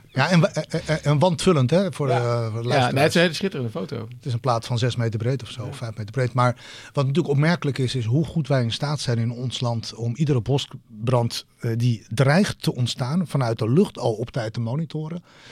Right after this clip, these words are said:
Speaker 1: En binnen een uur nadat het een beetje begint te smeulen, is hij al geblust. Wat een verschil met California, want tweeduizend achttien
Speaker 2: Ja.
Speaker 1: was natuurlijk ook het jaar van weerextremen in de rest van
Speaker 2: Zeker.
Speaker 1: de wereld.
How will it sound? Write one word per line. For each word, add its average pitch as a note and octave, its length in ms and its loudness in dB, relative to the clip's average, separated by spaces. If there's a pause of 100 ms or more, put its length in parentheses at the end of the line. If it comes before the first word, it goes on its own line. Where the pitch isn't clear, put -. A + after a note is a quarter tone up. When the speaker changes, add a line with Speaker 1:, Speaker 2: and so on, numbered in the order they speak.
(240)
Speaker 1:
En A#2+ 180 0
binnen E3+ 280 6
een C#3 140 4
uur E3+ 240 6
nadat C3 320 2
het B2 120 -4
een B2 80 2
beetje C3+ 260 2
begint A#2 260 0
te - 80 -12
smeulen, C3+ 520 -2 (280)
is - 200 -2
hij A2+ 100 -4
al G#2+ 80 -4
geblust. A2+ 520 -4
Wat C#3 280 -2
een B2+ 80 -2
verschil D3 260 0
met B2 120 -2
California, A#2+ 520 -2
want A2+ 200 -4
tweeduizend A2 380 0
achttien - 260 -2
Speaker 2:
Ja. A2+ 60 -2
Speaker 1:
was A2+ 100 -6
natuurlijk A#2+ 420 -4
ook B2+ 200 -4 (580)
het A#2 180 -6
jaar A#2 260 0
van A#2+ 140 -4
weerextremen A#2+ 720 0
in A2+ 80 -2
de A#2 80 -2
rest A#2 180 -2
van A#2 120 -8
Speaker 2:
Zeker. A2+ 160 0
Speaker 1:
de B2 60 2
wereld. A2 440 -2